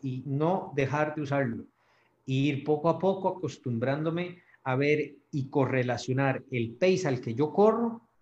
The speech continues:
qué potencia implica, ¿ok? Y eso me va a permitir a mí entender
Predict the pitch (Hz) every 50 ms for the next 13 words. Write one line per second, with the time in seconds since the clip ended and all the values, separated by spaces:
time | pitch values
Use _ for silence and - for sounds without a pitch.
0 | _ _ _ _ _ _ _ _ _ _ _ _ _ _ - - - 185 196 202
1 | 190 - - - - 151 139 135 - - 151 160 175 180 170 165 - 175 160 151
2 | 139 123 117 - - - 135 143 139 139 143 135 - - - - _ _ _ _
3 | _ - 117 113 110 - 143 160 190 190 202 196 - _ _ _ _ _ _ -
4 | 127 123 127 139 151 147 180 180 180 170 156 151 160 160 - 190 175 165 165 156
5 | - - 165 165 170 165 147 127 123 127 139 156 160 147 135 127 117 113 - -
6 | 117 113 113 113 135 165 196 196 196 - -